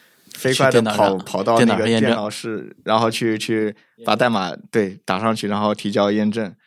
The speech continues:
Speaker 1: 就是这么一个过程，就是，就是千，千难万险，我总归想办法把它解决。
Speaker 2: <laughs>
Speaker 1: 对，当时还是，
Speaker 2: 嗯。
Speaker 1: 比如说还，还跟，就是在 Facebook 那个同学去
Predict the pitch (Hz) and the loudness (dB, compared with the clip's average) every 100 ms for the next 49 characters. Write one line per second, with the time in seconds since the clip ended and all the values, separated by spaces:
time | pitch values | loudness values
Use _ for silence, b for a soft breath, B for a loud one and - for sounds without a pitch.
0 | b _ 117 120 170 135 107 101 104 104 | b _ -6 -2 0 2 0 -2 -2 -6
1 | 90 101 120 131 123 B B B B B | -6 -6 -4 -6 -8 B B B B B
2 | _ - 143 135 127 80 60 - - - | _ -10 -8 -8 -10 -16 -20 -20 -4 0
3 | 180 180 175 - 190 180 143 165 143 117 | 2 2 0 0 2 4 4 4 2 0
4 | 104 127 139 123 113 143 123 123 120 117 | 0 0 0 0 2 2 2 0 0 0
5 | 131 143 139 139 143 - 90 143 - 226 | 2 2 2 0 -6 -8 -10 -12 -8 -6
6 | - - - 151 156 156 156 156 160 147 | -6 -8 -2 -2 2 2 2 2 0 -4
7 | B B B - 120 131 151 151 131 127 | B B B -2 0 4 4 4 2 2
8 | 131 139 147 151 151 - - - - 131 | 0 0 -2 -4 -8 -14 -20 -16 -8 -8
9 | 131 139 131 143 139 135 123 113 120 113 | -2 0 0 0 -2 -4 -4 -2 0 0
10 | 110 - 113 110 107 - 117 107 104 | -4 -8 -6 -4 -4 -4 -6 -6 -8